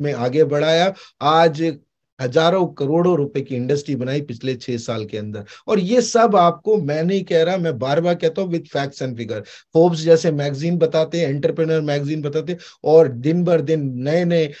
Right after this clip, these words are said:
आपको ब्लॉग्स मिलेंगे एलेक्स रेनाल्ड के बाद में। अब थोड़ा सा उनका प्रेजेंट की बात करें, दो हज़ार बाईस जा चुका है, जनवरी से अक्टूबर के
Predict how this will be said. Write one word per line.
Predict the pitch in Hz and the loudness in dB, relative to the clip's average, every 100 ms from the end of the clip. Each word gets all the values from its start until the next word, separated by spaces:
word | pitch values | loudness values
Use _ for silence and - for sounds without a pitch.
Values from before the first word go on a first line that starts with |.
| - | -6
आपको | - 139 143 139 | -2 -2 -2 -2
ब्लॉग्स | 120 156 175 170 | 4 4 4 -2
मिलेंगे | 156 151 151 | -2 -2 -2
एलेक्स | 139 135 143 139 | -2 -2 -2 -4
रेनाल्ड | 127 123 117 110 | -6 -4 -6 -6
के | 117 | -8
बाद | 107 107 | -8 -10
में। | 101 101 - - - | -10 -12 -14 -16 0
अब | 214 233 - | 2 2 -2
थोड़ा | 208 262 262 | 2 4 4
सा | 233 226 | 2 0
उनका | 208 190 | 0 0
प्रेजेंट | 196 - 190 190 175 220 202 143 131 | -2 0 0 0 0 2 2 -2 -8
की | - | -6
बात | 151 135 123 - | -4 -4 -4 -4
करें, | 131 127 120 | -4 -4 -4
दो | 175 220 | 4 4
हज़ार | 208 208 208 175 | 6 4 2 2
बाईस | 143 160 202 143 | 0 0 0 -2
जा | 156 156 | -2 -2
चुका | 156 143 151 | -4 -6 -2
है, | 143 190 - - - | -2 -4 -6 -18 -4
जनवरी | 123 175 208 226 220 | 2 6 8 6 6
से | 208 | 0
अक्टूबर | 160 - 202 202 208 | 0 0 2 2 2
के | 175 175 165 143 | 0 -4 -4 -6